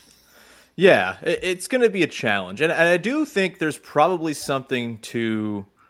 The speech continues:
the sort of burden that's being placed on the shooters the Raptors have when they are on the floor. Like, they're gonna be seeing more attention, right? Because usually there's only, like, three good shooters on the floor. They've been playing that spread lineup a little bit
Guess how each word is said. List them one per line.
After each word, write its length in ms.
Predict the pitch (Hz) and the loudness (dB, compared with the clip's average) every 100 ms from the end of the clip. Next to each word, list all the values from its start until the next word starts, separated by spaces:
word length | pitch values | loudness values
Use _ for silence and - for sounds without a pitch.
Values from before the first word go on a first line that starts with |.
| _ _ - | _ _ -10
the 100 | 113 | -4
sort 300 | - 131 123 | 2 4 4
of 400 | 117 98 101 - | 2 -2 -14 -2
burden 420 | 113 135 143 131 | 0 0 -4 -2
that's 220 | 120 117 | -2 -4
being 300 | - 117 110 | -6 -6 -6
placed 420 | - 113 117 - | -4 -4 -4 -2
on 200 | 110 104 | -2 -2
the 120 | 104 | -4
shooters 460 | 98 - 127 120 107 | -6 -6 -4 -4 -4
the 80 | 110 | -2
Raptors 400 | 107 101 98 92 | 0 0 -4 -8
have 320 | 104 107 101 | -4 -2 -4
when 100 | 98 | -8
they 140 | 92 98 | -8 -8
are 160 | 101 | -6
on 80 | 101 | -8
the 80 | 87 | -12
floor. 540 | - 92 95 110 120 _ _ _ _ _ _ _ _ | -14 -8 -2 -2 -2 _ _ _ _ _ _ _ _
Like, 540 | 151 135 127 - - 156 | 4 4 2 -6 -2 6
they're 140 | 180 | 8
gonna 200 | 185 202 | 8 6
be 120 | 156 | 4
seeing 380 | 147 - 175 143 | 0 0 0 2
more 200 | 127 123 | 2 4
attention, 540 | 113 - 139 139 90 - | 2 0 -4 -4 -6 -6
right? 280 | 92 123 | -4 -2
Because 380 | - 117 131 110 | -2 -2 0 0
usually 360 | 135 254 233 220 | 2 2 4 4
there's 200 | 180 147 | 4 6
only, 240 | 160 156 | 4 4
like, 240 | 143 131 - | 4 4 2
three 320 | - 123 127 | -4 0 2
good 200 | 123 110 | 0 0
shooters 300 | - 117 110 | -2 -4 -2
on 80 | 104 | -4
the 80 | |
floor. 260 | 98 104 92 | -4 -2 0
They've 100 | 120 | 0
been 120 | 123 | 0
playing 300 | 123 180 214 | 2 4 4
that 160 | 190 - | 4 0
spread 340 | - 135 143 | 0 2 4
lineup 280 | 147 143 139 | 4 4 4
a 60 | 120 | 0
little 220 | 117 127 | 2 2
bit 340 | 127 131 127 | 2 0 0